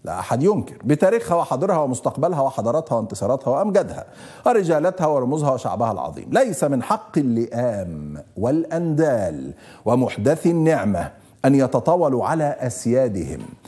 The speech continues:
فهم مجرد هواء وفراغ يتلاشى بمجرد هبوب عواصف بسيطة". يا نهار أبيض، إيه يا عم عبد الرازق اللغة دي؟ إيه يا راجل ده؟ ده أنا لما بيدخل متصل بيشتم بقول له: "أنا بتحفظ والناس بتزعل مني".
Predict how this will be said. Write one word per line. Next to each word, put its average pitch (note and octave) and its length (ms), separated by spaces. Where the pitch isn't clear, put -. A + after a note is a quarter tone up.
فهم A#2 760
مجرد B2 600
هواء D3 640
وفراغ C#3+ 760
يتلاشى D3 720
بمجرد G#2 680
هبوب A#2+ 420
عواصف B2+ 460
بسيطة". E3+ 460
يا E3 40
نهار E3+ 280
أبيض، D#3+ 240
إيه G3+ 260
يا D#3+ 60
عم D3 240
عبد G#2+ 200
الرازق G2+ 400
اللغة F2+ 340
دي؟ D2+ 120
إيه D#3 120
يا G3+ 100
راجل C3 360
ده؟ F2 140
ده G2 120
أنا C#3+ 100
لما D#3 180
بيدخل G3 300
متصل C#3 520
بيشتم A#2 640
بقول D3 260
له: G3+ 80
"أنا C#3+ 80
بتحفظ A#2 680
والناس A2 260
بتزعل A#2 400
مني". E2+ 400